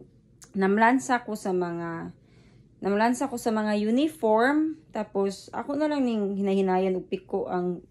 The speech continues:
og pares-pares ang mga medyas, no? Kay, para po makukuhaan na nga ako ang trabaho ba. Anyways, wala day ko ilis, guys. Kay nang lakaw mi ganinang buntag. Gikan mi nag-grocery sa ako ang bana. Usually, ang ako ang bana mag-grocery is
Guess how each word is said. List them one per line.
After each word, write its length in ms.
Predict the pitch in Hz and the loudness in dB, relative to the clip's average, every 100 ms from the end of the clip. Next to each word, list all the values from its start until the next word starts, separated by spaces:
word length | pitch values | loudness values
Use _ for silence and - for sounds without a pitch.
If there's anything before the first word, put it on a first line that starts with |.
| 180 160 _ - | -12 -12 _ -20
og 160 | - 180 | -14 -8
pares-pares 640 | 190 175 180 - 180 185 | -4 -4 -6 -4 -4 -4
ang 160 | - 175 | -8 -6
mga 160 | 180 175 | -4 -2
medyas, 400 | 185 180 196 208 | -2 -2 -4 -6
no? 160 | 240 | -8
Kay, 240 | 233 185 180 - - - - - _ _ _ _ _ - - 285 | -4 -6 -6 -18 -18 -16 -16 -20 _ _ _ _ _ -20 -10 -4
para 160 | 285 285 | -2 -2
po 80 | 320 | -4
makukuhaan 800 | 285 277 285 269 277 277 294 302 302 | -2 -2 -2 -4 -2 0 2 4 2
na 80 | |
nga 80 | 294 285 | 0 0
ako 40 | 285 | 0
ang 160 | 285 | 0
trabaho 560 | 277 269 262 269 277 277 | 0 2 4 4 4 2
ba. 320 | 220 214 208 208 202 - | 4 2 2 0 -4 -8
Anyways, 480 | 233 247 269 262 247 | -2 2 4 4 4
wala 240 | 233 262 262 | 4 4 4
day 80 | |
ko 160 | 277 277 | 2 2
ilis, 400 | 240 233 240 - | 2 0 -2 -2
guys. 480 | 190 220 220 208 - | 2 4 4 -2 -6
Kay 160 | 208 | -4
nang 160 | 196 185 | -2 0
lakaw 320 | 202 202 240 | -2 -4 -4
mi 160 | 226 202 | -4 -2
ganinang 400 | 190 196 208 196 | -2 -2 -2 -2
buntag. 720 | 185 196 190 - 196 196 180 - - - - - - | -2 -2 -4 0 0 0 -6 -12 -20 -20 -20 -20 -8
Gikan 400 | 190 220 240 247 | -6 -2 0 2
mi 80 | |
nag-grocery 640 | 233 214 185 208 196 196 196 | 2 2 0 -2 -2 -6 -4
sa 160 | 202 | -6
ako 160 | 196 196 | -4 -2
ang 80 | 196 | 0
bana. 320 | 196 202 196 | 0 0 0
Usually, 400 | 185 196 220 196 | 0 -4 -4 -2
ang 160 | 180 175 | -2 -2
ako 160 | 190 | -4
ang 160 | 208 190 | -4 -2
bana 160 | 185 | -2
mag-grocery 480 | 180 160 180 - 180 | -2 -4 -6 -4 -6
is 80 | 175 | -6